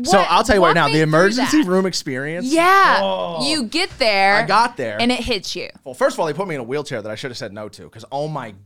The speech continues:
Speaker 1: gosh, bro.
Speaker 2: Really?
Speaker 1: Yes. But we get, we get back there, and I said I tore my Achilles. And I don't know if he didn't believe me or he's going through standard stuff,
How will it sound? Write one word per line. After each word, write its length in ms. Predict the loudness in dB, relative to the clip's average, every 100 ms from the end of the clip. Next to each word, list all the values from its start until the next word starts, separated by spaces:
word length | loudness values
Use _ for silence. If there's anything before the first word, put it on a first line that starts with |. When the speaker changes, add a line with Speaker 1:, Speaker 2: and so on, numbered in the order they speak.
| -12
Speaker 1:
gosh, 960 | -6 -4 -2 -2 -4 -12 -14 -14 -18 _
bro. 400 | -16 -14 -14 -14 -4
Speaker 2:
Really? 520 | 0 2 4 2 2
Speaker 1:
Yes. 520 | 0 0 -4 -8 -8 -12
But 380 | -6 -4 -4 -12 _ -12
we 140 | -8
get, 260 | -2 -4 -4 -18
we 80 | -12
get 180 | -8 -6
back 280 | -4 -4 -6
there, 260 | -10 -12 -14
and 200 | -16 -14 -14
I 80 |
said 220 | -12 -10 -10
I 80 |
tore 240 | -12 -14 -14
my 120 | -16
Achilles. 440 | -16 -14 -14 -16 -18
And 100 | -12
I 60 | -10
don't 120 | -8
know 100 | -8
if 60 | -6
he 60 |
didn't 140 | -8 -8
believe 240 | -8 -8
me 100 | -8
or 80 | -12
he's 140 | -14 -12
going 180 | -12 -12
through 120 | -16
standard 400 | -14 -14 -14 -14
stuff, 260 | -12 -12